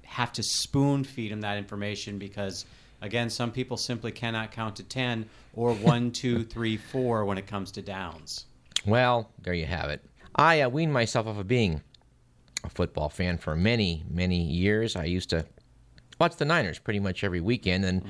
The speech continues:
Speaker 2: a friend of mine pointed out, "You know, you're wasting an awful lot of perfectly good time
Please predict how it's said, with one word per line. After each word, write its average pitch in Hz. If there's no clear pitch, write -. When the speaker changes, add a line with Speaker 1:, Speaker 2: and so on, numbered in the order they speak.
Speaker 2:
a 98
friend -
of 160
mine 143
pointed 135
out, 120
"You 123
know, 135
you're 127
wasting 135
an 95
awful 95
lot 87
of 80
perfectly 87
good 73
time 73